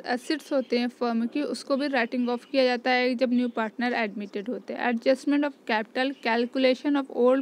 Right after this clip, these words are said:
partners capital on the basis of new partners capital account,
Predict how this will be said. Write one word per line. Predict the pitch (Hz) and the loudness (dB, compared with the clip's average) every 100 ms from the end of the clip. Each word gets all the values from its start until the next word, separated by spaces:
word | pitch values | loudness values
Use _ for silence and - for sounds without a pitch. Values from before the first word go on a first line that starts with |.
| 269 | 2
partners | 233 233 240 247 - | 0 0 0 -2 -2
capital | 240 214 - 254 277 - - - - - | -2 -2 -2 -2 -2 -8 -20 -20 -12 0
on | 247 262 | 2 4
the | 254 | 6
basis | 254 254 285 | 6 6 -2
of | 302 277 | -2 0
new | 247 247 277 277 254 | 2 2 2 2 2
partners | 233 - 254 269 | 2 0 -4 -4
capital | - 233 220 - | 0 0 0 -4
account, | 214 208 214 | -4 -4 -8